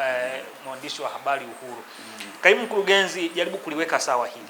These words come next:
Speaker 1: Je, kweli hii bodi, kuundwa kwa bodi ya ithibati imekuja kuminya uhuru wa mwandishi wa habari, au imekuja
Speaker 2: Mm.
Speaker 1: kuleta uhuru zaidi kwa mwandishi wa habari?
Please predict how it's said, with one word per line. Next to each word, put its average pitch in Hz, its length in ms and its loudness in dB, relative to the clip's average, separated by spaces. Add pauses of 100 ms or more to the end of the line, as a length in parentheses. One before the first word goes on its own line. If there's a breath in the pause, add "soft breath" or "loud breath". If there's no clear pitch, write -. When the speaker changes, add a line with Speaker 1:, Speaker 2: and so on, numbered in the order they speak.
Speaker 1:
Je, 180 200 6
kweli 196 280 6
hii 196 60 0
bodi, 196 260 4
kuundwa 185 360 0
kwa 170 100 0
bodi 170 320 -4
ya 170 60 0
ithibati 160 480 0
imekuja 147 400 -6
kuminya 170 400 -6
uhuru 151 360 -2
wa 156 80 2
mwandishi 139 340 -6
wa 143 80 2
habari, 170 240 4
au 214 220 10
imekuja 185 360 2
Speaker 2:
Mm. - 60 -4
Speaker 1:
kuleta 180 320 2
uhuru 160 280 -2
zaidi 147 240 -4
kwa 143 120 -6
mwandishi 135 320 -6
wa 135 80 -2
habari? 110 300 -6